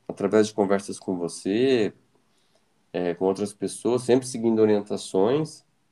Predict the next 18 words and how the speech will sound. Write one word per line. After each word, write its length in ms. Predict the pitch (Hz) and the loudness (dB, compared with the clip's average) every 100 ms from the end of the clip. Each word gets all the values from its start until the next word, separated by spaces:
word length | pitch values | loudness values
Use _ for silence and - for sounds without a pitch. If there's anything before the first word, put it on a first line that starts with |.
| _ _ - | _ _ -4
e, 240 | 110 104 98 | 0 0 0
e 80 | 101 | 0
também 640 | 117 107 110 120 120 110 | 4 4 4 4 2 0
observações 840 | - 110 113 123 113 107 117 123 127 | -2 -2 2 2 2 0 0 0 0
que 120 | 123 | -4
eu 60 | 110 | -6
tinha 280 | - 120 | -4 -4
sobre 240 | 110 107 104 | -4 -2 -2
aquilo 280 | 98 104 101 | -2 -6 -8
que 100 | 101 | -10
eu 40 | |
estava 340 | 98 101 95 | -4 -2 -2
fazendo. 760 | 95 98 87 92 98 123 151 147 _ _ _ _ _ _ _ _ _ - | -4 -6 -6 -6 -4 -6 -10 -16 _ _ _ _ _ _ _ _ _ -8
E 640 | 104 107 104 104 104 101 101 | -2 0 0 -2 -4 -4 -4
fui 120 | 139 | -4
conseguindo 500 | 151 156 160 147 151 | -4 -4 -2 -2 -2
fazer 320 | - 160 170 | -4 -2 0
isso 480 | 202 123 - - 85 | 0 0 -2 -8 -20